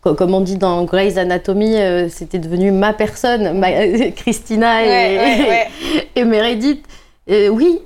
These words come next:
Speaker 1: et je
Speaker 2: Vous
Speaker 1: pouvais
Speaker 2: aviez une relation particulière,
Speaker 1: Ouais,
Speaker 2: tous les deux ?
Speaker 1: vraiment, c'était, c'était magnifique, quoi. C'est, c'était magnifique. C'était magnifique. Et donc, cette finale, euh, elle est... je pouvais pas faire mieux, moi, de mon côté.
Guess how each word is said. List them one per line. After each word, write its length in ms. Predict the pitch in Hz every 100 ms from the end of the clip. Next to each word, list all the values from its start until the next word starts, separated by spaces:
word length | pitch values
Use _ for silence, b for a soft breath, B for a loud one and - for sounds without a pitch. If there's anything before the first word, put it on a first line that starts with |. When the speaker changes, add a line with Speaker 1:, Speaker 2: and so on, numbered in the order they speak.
| -
Speaker 1:
et 80 |
je 80 | -
Speaker 2:
Vous 60 | 208
Speaker 1:
pouvais 100 | 233
Speaker 2:
aviez 120 | 220
une 100 | 226
relation 320 | 220 208 208 208
particulière, 500 | 202 - - 208 226
Speaker 1:
Ouais, 220 | 240 247
Speaker 2:
tous 60 | 208
les 40 | 202
deux ? 60 |
Speaker 1:
vraiment, 260 | 202 214 214
c'était, 480 | 202 170 185 175 165
c'était 340 | 156 170 -
magnifique, 560 | 160 165 175 - 262 -
quoi. 240 | - 156
C'est, 360 | 139 - 156 147 b b b b b _
c'était 300 | - - -
magnifique. 640 | 147 143 135 - 139 - - - - _ _ _ _ _ _ _ _ _ _ _ _
C'était 280 | - 143 147
magnifique. 600 | 135 123 - 120 - _ _ -
Et 480 | 156 147 143 139 123
donc, 180 | 151 147
cette 180 | 160 -
finale, 440 | - 151 165 190
euh, 200 | 156 135 131 b b b b b b b -
elle 160 | 147
est... 240 | 151 147 -
je 80 | -
pouvais 140 | 220
pas 160 | 214 220
faire 220 | 220 196
mieux, 260 | 214 277 311
moi, 160 | 208
de 140 | 175 170
mon 160 | 165
côté. 360 | 160 165 156